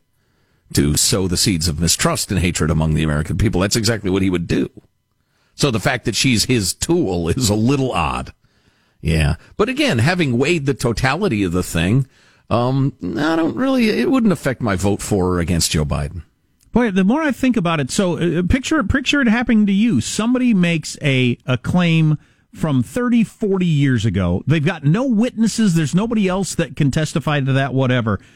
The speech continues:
Speaker 1: Right.
Speaker 2: Do you think it's okay for an, for, for some media organization to sit down with, with that person and let them play out this perhaps completely made-up scenario in all its graphic details and put that in people's heads?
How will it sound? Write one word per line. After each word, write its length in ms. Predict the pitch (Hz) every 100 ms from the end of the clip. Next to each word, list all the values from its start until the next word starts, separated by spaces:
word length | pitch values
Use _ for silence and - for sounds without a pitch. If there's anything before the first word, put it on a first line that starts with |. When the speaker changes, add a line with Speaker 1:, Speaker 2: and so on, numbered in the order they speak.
| -
Speaker 1:
Right. 220 | 92 90 139
Speaker 2:
Do 100 | 165
you 200 | 196 196
think 240 | 247 240
it's 120 | 254
okay 380 | 240 208 233 240
for 200 | - 185
an, 180 | 160 143 147
for, 320 | - 175 151
for 260 | 147 160 147
some 240 | - 180
media 360 | 165 240 247 220
organization 500 | 151 143 139 123 131
to 80 | 127
sit 260 | - 240
down 240 | 196 208 208
with, 120 | - -
with 160 | 139
that 220 | 160 147 -
person 340 | 160 160 139 - -
and 200 | - 185
let 200 | 202 226
them 260 | 226 185 151 - _
play 400 | - - 220 214
out 260 | 202 196 -
this 200 | 131 156
perhaps 600 | - - 170 233 247 -
completely 760 | - 190 160 - 185 233 233 208
made-up 540 | 147 135 156 247 277
scenario 720 | - 269 254 247 185 117 101 - -
in 100 | 147
all 200 | 180 233
its 140 | 185
graphic 640 | 139 123 139 180 277 330 277
details 680 | 247 285 285 131 98 87
and 120 | 147 135
put 200 | 220 220
that 160 | 226
in 100 | 196
people's 320 | 202 214 185
heads? 480 | - 175 139 127 -